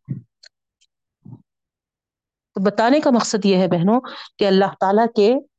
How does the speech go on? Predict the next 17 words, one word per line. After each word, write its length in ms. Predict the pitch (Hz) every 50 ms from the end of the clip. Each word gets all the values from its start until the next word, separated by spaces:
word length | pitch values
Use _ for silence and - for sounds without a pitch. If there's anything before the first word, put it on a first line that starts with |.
| _ _ _ _ _ _ _ _ _ _ _ _ _ _ _ _ _ _ _ _ _ _ _ _ _ _ -
قانون 460 | - - 214 208 226 247 277 294 285
کو 100 | - 254
اگر 180 | 220 196 208 202
ہم 160 | 175 202 202
یہاں 160 | 196 185 185
سمجھے، 460 | 175 - 190 175 185 196 180 170 160
ہے 1600 | 143 - _ _ _ _ _ _ _ _ _ _ _ - - - _ _ _ _ - - _ _ _ _ _ _ - 160 165
نا، 60 | 190 - _ _ _ _ _ _ _ _ _ _ _ _ _ _ _ _ _ -
جو 60 | 170
سنت 360 | 160 - 208 190 190 190 -
الہی 460 | 190 175 170 170 180 190 220 190 156 143
ہے، 40 | - - _ _ _ _ _ _ _ _ _ _ _ _ _ _ _ _ _ _ _ _ _ - _ _ _ _ _ _ _ _ _ _ _ _ _ - - _ _ _ _ _ _ _ -
تو 60 | -
ہم 180 | 196 208 202 190
کو، 100 | - 208
ہے 120 | 190 185
نا، 200 | 175 170 170